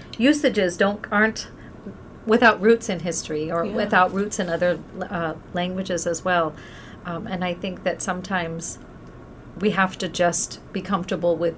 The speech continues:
Speaker 1: with, uh, sorry, it's not coming out right, but,
Speaker 2: No,
Speaker 1: but, but
Speaker 2: it makes
Speaker 1: bec-,
Speaker 2: sense.
Speaker 1: but, but, but becoming accustomed to, right? Even if it sound, if it,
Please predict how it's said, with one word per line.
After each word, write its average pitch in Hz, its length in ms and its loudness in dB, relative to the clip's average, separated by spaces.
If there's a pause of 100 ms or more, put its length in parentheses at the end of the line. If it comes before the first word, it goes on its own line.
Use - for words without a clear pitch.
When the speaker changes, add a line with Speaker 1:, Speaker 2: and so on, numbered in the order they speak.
(140)
Speaker 1:
with, 180 260 0 (540)
uh, 165 340 -4 (1600)
sorry, 160 280 -6
it's 160 160 -6
not 190 120 -8
coming 170 260 -6
out - 120 -8
right, - 220 -6 (100)
but, 226 140 2
Speaker 2:
No, 294 100 -4
Speaker 1:
but, - 280 6
but 330 160 10
Speaker 2:
it - 20 2
makes 302 200 6
Speaker 1:
bec-, 370 200 10
Speaker 2:
sense. - 240 -6 (120)
Speaker 1:
but, 330 220 12
but, 302 200 6
but 285 180 8
becoming 285 380 2
accustomed 262 580 4
to, 294 260 6
right? 214 280 6
Even 233 260 6
if 233 100 2
it - 120 -4
sound, 226 260 4
if 226 100 0
it, 240 160 8